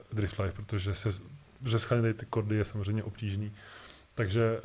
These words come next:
velmi rádi zlikvidujeme kordy od všech profíků, kteří to tam budou mít a budou samozřejmě v dobrém stavu. Aspoň se budou muset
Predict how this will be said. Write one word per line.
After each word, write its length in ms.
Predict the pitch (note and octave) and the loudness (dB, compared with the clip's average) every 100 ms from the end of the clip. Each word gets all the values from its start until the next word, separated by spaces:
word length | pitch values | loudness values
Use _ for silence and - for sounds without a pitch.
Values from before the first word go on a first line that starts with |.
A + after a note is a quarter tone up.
| A2+ G#2 | 0 4
velmi 320 | A#2+ B2+ C3+ | 6 8 10
rádi 240 | A#2+ A#2+ | 8 8
zlikvidujeme 580 | A2+ A2 A#2 A2+ A2+ A2+ | 4 4 4 6 6 4
kordy 300 | G#2+ A2+ A2+ | 4 4 4
od 140 | G#2+ | 2
všech 260 | - A#2+ - | 2 0 0
profíků, 460 | - A2 A2 - G#2 | 0 0 0 -2 -4
kteří 220 | A2+ G#2+ | 0 2
to 80 | G#2+ | 2
tam 140 | G#2+ | 2
budou 180 | G#2 G#2+ | 2 2
mít 180 | G#2 G#2+ | 0 -2
a 60 | |
budou 180 | G2 G2+ | -2 -4
samozřejmě 260 | G2 G#2+ G#2 | -4 0 2
v 60 | |
dobrém 280 | G2+ G2+ G#2+ | 2 2 0
stavu. 320 | - A2+ C3+ | 2 4 10
Aspoň 460 | F#3+ F#3+ E3+ D#3 C#3+ | 10 10 4 4 2
se 180 | - C3 | 2 2
budou 140 | B2+ | 2
muset 220 | A#2+ A#2 | 2 0